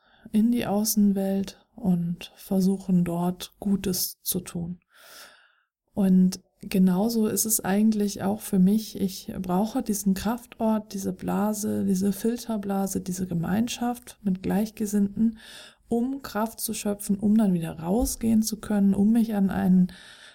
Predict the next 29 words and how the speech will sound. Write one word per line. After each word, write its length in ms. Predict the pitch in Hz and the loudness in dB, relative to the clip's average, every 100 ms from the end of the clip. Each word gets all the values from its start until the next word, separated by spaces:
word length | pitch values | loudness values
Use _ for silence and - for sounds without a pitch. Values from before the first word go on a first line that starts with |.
| - | -6
Albert 360 | 214 240 233 | -4 -2 -4
Schweitzer 420 | - 190 208 220 202 | -4 -4 -2 -2 -2
Stiftungsstand 840 | - 190 - 190 185 - 180 180 | -4 -6 0 2 2 2 2 2
zu 120 | - | 2
stellen 500 | 185 - 180 196 185 | 0 0 2 4 4
und 140 | 180 190 | 4 4
mich 220 | 180 - | 2 0
der 180 | 196 185 | -2 2
Realität 720 | 202 190 190 202 - 247 - | 2 4 4 2 -2 -4 -2
zu 120 | 220 | -2
stellen, 580 | - 208 196 202 202 196 | 0 0 2 4 2 2
um, 420 | 208 226 240 240 - - - - - - | 4 4 4 0 -10 -20 -20 -20 -18 -4
äh, 380 | 220 220 220 214 | 0 2 2 2
mich 300 | 214 240 - | 2 0 -2
auf 180 | 220 - - | -6 -6 -12
Twitter 440 | - 220 226 226 | -6 -6 -2 -2
der 220 | 208 196 | 0 2
Realität 680 | 196 202 196 202 196 214 220 | 2 2 2 2 0 -6 -6
zu 180 | - 202 | -6 -4
stellen 340 | 190 196 190 | -2 0 2
oder 280 | 190 190 180 | 2 0 -2
auch 180 | 190 185 | -4 -4
generell 480 | 196 180 175 185 208 | 0 0 2 2 4
in 120 | 202 | 4
den 160 | 196 185 | 4 2
sozialen 540 | 190 - 196 190 185 | -2 -2 -2 2 4
Medien, 500 | 185 185 185 185 185 - - - - _ _ _ | 4 4 2 0 -2 -8 -20 -20 -20 _ _ _
um, 560 | 214 220 220 214 220 220 _ _ | 0 2 4 4 4 0 _ _
äh, 380 | 202 202 196 196 | 0 0 0 -2